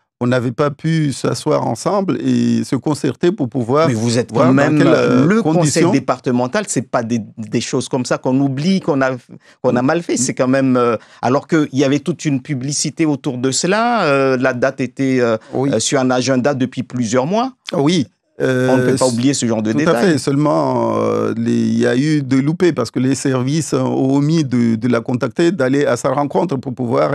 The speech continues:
Speaker 1: expliquer le projet.
Speaker 2: Alors, ça
Speaker 1: Elle,
Speaker 2: va se
Speaker 1: euh,
Speaker 2: faire quand, alors ?
Speaker 1: elle, euh,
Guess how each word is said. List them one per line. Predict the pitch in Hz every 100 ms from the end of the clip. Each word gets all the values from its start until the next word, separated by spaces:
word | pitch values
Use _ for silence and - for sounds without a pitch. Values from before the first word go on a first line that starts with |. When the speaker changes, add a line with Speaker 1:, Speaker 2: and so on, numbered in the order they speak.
| 139
Speaker 1:
expliquer | 127 - 127 147
le | 127
projet. | 107 160 151 170 131 _ 135
Speaker 2:
Alors, | 143 143
ça | 131 139
Speaker 1:
Elle, |
Speaker 2:
va | 143
se | 131 123
Speaker 1:
euh, |
Speaker 2:
faire | 120 120
quand, | - 147
alors ? | 127 113 113
Speaker 1:
elle, | 135 139 127
euh, | 123 117 113 110 110 110 107